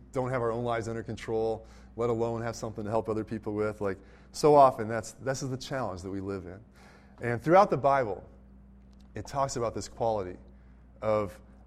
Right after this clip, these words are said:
of managing our own life well. The, actually, at Champ Camp, our theme verse is,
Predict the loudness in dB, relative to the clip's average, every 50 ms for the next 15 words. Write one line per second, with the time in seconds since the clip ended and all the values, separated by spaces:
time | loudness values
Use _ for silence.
0 | -12 -10 -8 -6 -2 -2 0 0 0 0 0 0 -2 -2 -2 -2 -2 -2 -2 -2
1 | -4 -4 -4 -4 -4 -6 -8 -8 -8 -8 -8 -8 -12 -18 -20 -20 -20 -20 -20 -20
2 | -20 -20 -20 -20 -20 -20 -20 -20 -20 -20 -20 -20 -20 -8 -2 2 2 4 4 2
3 | 0 -2 -4 -2 0 0 0 2 0 0 0 0 0 -2 0 2 2 2 0 -2
4 | -4 -4 -4 -4 -6 -4 -2 0 0 0 0 -2 0 0 2 2 2 0 0 0
5 | -2 -4 -8 -12 -14 -10 -6 -6 -6 -4 -6 -8 -12